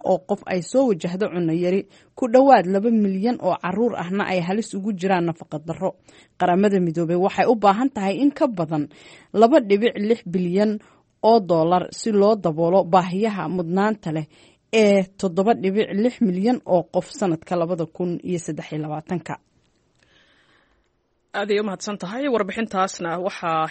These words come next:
Speaker 2: inoo akhrinaysay Falastiin Axmed Iimaan. Halkaad kala socoteenna waa laanta af Soomaaliga ee V O A. Waxaa maanta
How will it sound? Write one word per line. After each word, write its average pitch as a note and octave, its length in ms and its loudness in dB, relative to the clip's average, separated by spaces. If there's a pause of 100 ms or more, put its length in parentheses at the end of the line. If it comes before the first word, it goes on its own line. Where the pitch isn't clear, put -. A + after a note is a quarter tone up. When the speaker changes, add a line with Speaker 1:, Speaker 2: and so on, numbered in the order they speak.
Speaker 2:
inoo F3 340 -4
akhrinaysay D#3+ 680 -6
Falastiin E3+ 540 -8
Axmed - 280 -12
Iimaan. G3+ 320 -8
Halkaad D4+ 260 -6
kala - 140 -6
socoteenna G#3+ 560 -4 (480)
waa C#4+ 100 -4
laanta C#4+ 260 -2
af E3+ 80 -6
Soomaaliga F3 540 -6
ee C#3 300 -8 (200)
V E3+ 420 -8
O C#3+ 160 -8 (140)
A. F#3 140 0 (920)
Waxaa D#4+ 240 2
maanta C4+ 400 4